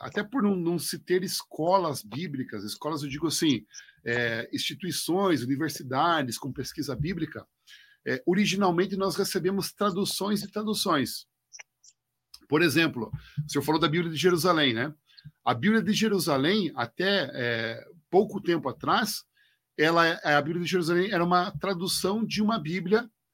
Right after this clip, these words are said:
no caso, francesa. É, a Bíblia Ave Maria, que é muito comum também, é um, é uma tradução de uma Bíblia, é, belga, dos monges lá da Bélgica, de Marideusos, né?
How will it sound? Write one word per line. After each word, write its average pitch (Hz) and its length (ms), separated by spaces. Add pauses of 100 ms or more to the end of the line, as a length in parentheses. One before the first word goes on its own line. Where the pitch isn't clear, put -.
(540)
no 151 140
caso, 165 220
francesa. 208 600 (1700)
É, 143 480 (380)
a 156 60
Bíblia 185 360
Ave 175 160
Maria, 165 460
que - 80
é 135 40
muito 165 220
comum 160 320
também, 143 400
é 165 80
um, 165 140
é 165 180
uma 165 140
tradução 160 440
de 175 80
uma 180 180
Bíblia, 180 460 (220)
é, 151 220
belga, 135 520 (300)
dos 110 140
monges 156 460
lá 143 200
da 156 160
Bélgica, 156 420
de 113 100
Marideusos, 123 720
né? 160 180